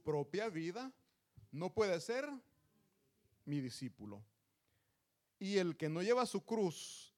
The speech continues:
y viene en pos de mí, no puede ser mi discípulo.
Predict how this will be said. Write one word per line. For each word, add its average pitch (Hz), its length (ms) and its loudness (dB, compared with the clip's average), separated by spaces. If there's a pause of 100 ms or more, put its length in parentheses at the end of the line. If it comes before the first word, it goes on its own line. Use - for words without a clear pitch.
(140)
y 160 120 -4
viene 175 300 0
en 147 120 0
pos 208 260 2
de 190 120 0
mí, 254 280 -2 (380)
no 139 220 -2
puede 165 320 0
ser 262 440 0 (520)
mi 156 180 -4
discípulo. 110 720 -10